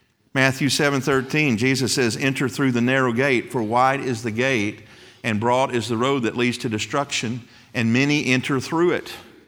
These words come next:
But small is the gate, and narrow the road that leads to life, and only a few find it."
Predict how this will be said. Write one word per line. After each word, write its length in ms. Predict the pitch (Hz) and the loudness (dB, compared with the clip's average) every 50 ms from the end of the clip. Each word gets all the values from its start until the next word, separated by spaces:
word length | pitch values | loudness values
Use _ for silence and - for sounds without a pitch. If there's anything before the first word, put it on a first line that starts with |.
| _ _ _ _ _ _ _ _ _ _ _ _ - | _ _ _ _ _ _ _ _ _ _ _ _ -2
But 140 | 135 131 - | 0 0 0
small 460 | - - 170 160 165 180 180 175 160 | 0 0 2 2 4 4 4 4 4
is 240 | 143 147 139 135 - | 2 2 2 0 0
the 80 | 143 | -2
gate, 340 | 127 127 135 135 139 151 143 | 0 2 2 4 4 4 2
and 140 | 135 131 135 | 2 2 2
narrow 260 | 139 147 165 170 160 | 4 4 4 4 4
the 100 | 143 139 | 2 2
road 280 | 127 135 143 151 147 135 | 2 2 2 2 2 0
that 120 | 131 - | 0 0
leads 300 | 135 147 147 156 139 - | 0 0 0 0 0 -2
to 140 | - 147 127 | -2 -2 0
life, 360 | 120 127 151 165 156 131 - | 2 4 4 4 4 2 2
and 140 | 139 123 123 | 0 -2 0
only 440 | - 175 190 214 214 202 196 190 - | 0 2 2 2 2 2 0 0 0
a 100 | 147 - | -2 -4
few 260 | - - 190 180 175 | -4 -4 -4 -4 -4
find 400 | - - 208 220 220 214 175 123 | -4 -4 -2 0 0 0 0 0
it." 160 | - - - | -2 -4 -8